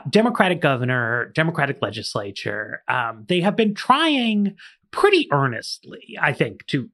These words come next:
to protect the state. They had a quarantine mandate on people who come in from out of state, which I complied with, you know, do, do the right thing.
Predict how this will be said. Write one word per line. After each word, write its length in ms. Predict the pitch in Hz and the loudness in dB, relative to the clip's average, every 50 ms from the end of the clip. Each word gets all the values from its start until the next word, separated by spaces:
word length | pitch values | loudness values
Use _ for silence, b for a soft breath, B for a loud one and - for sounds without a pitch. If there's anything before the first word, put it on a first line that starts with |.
| _ | _
to 100 | - 151 | -4 -4
protect 560 | 123 - - 139 - - - 135 - - _ - | -4 -2 -4 -4 -2 -2 -2 -4 -4 -4 _ -12
the 80 | 123 | -12
state. 340 | - - - - - - - _ | -12 -12 -14 -16 -16 -18 -10 _
They 200 | - 139 127 123 | -4 -4 -4 -4
had 380 | 117 - 131 123 117 117 110 - | -4 -2 -2 -2 -2 -4 -6 -8
a 300 | - - - - 131 B B B B B B | -10 -12 -12 -12 -12 B B B B B B
quarantine 640 | - - - 202 202 202 196 185 - 196 180 170 165 | 2 4 6 6 8 6 4 4 4 4 6 6 6
mandate 600 | 165 160 160 160 156 147 147 147 147 139 139 139 - | 6 6 6 4 4 6 6 4 4 4 0 0 0
on 140 | - 127 113 | 0 0 0
people 280 | 104 123 117 - 117 107 | 0 -2 0 0 0 0
who 120 | 120 110 | 0 -2
come 220 | - - 120 113 117 | -2 0 0 0 0
in 180 | 110 107 113 | -2 -6 -6
from 280 | - - 113 104 104 101 - | -8 -8 -8 -8 -8 -4 0
out 180 | 151 160 156 | 0 2 2
of 100 | 156 139 | 0 -2
state, 320 | - - 151 139 135 143 - | 0 0 0 0 -2 -4 -4
which 220 | 123 117 110 - | -6 -6 -4 -4
I 160 | 113 107 107 107 _ _ - | -6 -10 -10 -14 _ _ -8
complied 400 | - 117 - - 127 127 123 117 | -8 -6 -4 -2 -2 -2 -2 -2
with, 220 | 123 123 120 123 _ _ | -2 -2 -2 -6 _ _
you 80 | - 110 | -6 -6
know, 100 | 101 - - _ _ _ | -6 -8 -12 _ _ _
do, 140 | - 117 - - - | -8 -8 -8 -8 -6
do 120 | - 151 | -6 -4
the 120 | 147 139 131 | -4 -2 -2
right 200 | 139 131 143 - | -2 -2 0 0
thing. 320 | - 208 196 190 190 170 | 2 2 2 2 0 -2